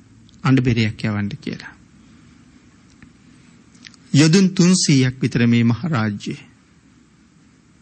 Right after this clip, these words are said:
රාජ්‍ය පුරාම අඬබෙරයක් පැතුරුවහම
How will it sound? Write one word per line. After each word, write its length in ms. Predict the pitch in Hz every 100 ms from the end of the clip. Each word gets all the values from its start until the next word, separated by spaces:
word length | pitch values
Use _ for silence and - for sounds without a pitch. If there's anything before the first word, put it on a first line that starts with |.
| _ -
රාජ්‍ය 300 | 131 139 127
පුරාම 460 | 127 131 123 127 131
අඬබෙරයක් 540 | 120 117 120 120 123 123
පැතුරුවහම 600 | - 120 - 123 110 110